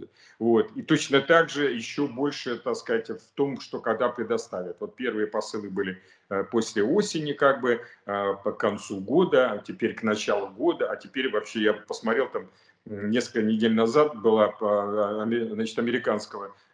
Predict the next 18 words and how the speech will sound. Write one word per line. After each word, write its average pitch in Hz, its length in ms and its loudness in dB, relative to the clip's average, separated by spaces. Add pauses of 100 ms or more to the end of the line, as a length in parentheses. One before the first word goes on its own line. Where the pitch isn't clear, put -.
да, 101 440 0
э, 95 40 -4
специалиста 147 640 0
авиационного, 135 380 -2
он 123 60 -4
говорил, 117 360 0
«На 135 180 0
весну». 139 640 -8
И 113 60 -4
тут 147 200 -6
Кулеба 117 400 2 (160)
подтверждает, 113 680 0
что - 180 -8
это 98 180 -10
так. - 320 -10
То 104 80 -6
есть, 98 220 -10
ну, 127 200 -10